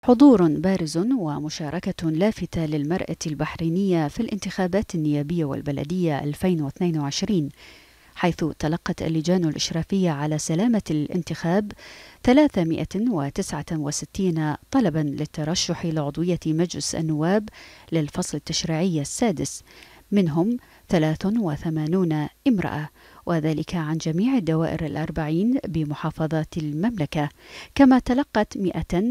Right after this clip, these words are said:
واثنين وتسعين طلبا للترشح لعضوية المجالس البلدية، منهم أربع وعشرون امرأة، ما يؤكد رغبة المرأة البحرينية في العطاء والمشاركة في الحراك السياسي والمشاركة الفاعلة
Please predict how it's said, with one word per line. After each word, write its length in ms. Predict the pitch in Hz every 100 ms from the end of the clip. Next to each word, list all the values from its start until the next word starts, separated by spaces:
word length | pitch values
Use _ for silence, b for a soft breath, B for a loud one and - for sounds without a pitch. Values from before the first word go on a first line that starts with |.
| -
واثنين 480 | 165 151 175 190 175
وتسعين 800 | 147 151 147 147 185 175 156 - -
طلبا 440 | 285 247 151 151 139 B B B
للترشح 640 | 165 - 143 175 - 180 180
لعضوية 580 | 160 139 147 175 202 -
المجالس 580 | 156 156 165 226 185 -
البلدية، 680 | 160 156 151 156 202 143 139 B B B B
منهم 460 | 185 160 170 214 247 B B B
أربع 420 | 277 226 165 156 147
وعشرون 720 | 143 - 170 180 165 165 165 _ -
امرأة، 420 | 208 160 - 156 - b b b
ما 120 | 185 156
يؤكد 640 | 143 - - 165 165 160 -
رغبة 360 | 180 226 233 170 165
المرأة 400 | 160 160 - 165
البحرينية 680 | 156 151 - 175 165 185 175
في 100 | -
العطاء 500 | 156 143 151 190 165
والمشاركة 800 | 160 233 226 - 160 143 - 147 - B B
في 100 | -
الحراك 460 | 160 - 151 180 -
السياسي 640 | 160 156 151 - 185 233 - B B
والمشاركة 800 | 180 156 143 - - 160 175 -
الفاعلة 680 | 156 - 233 190 160 139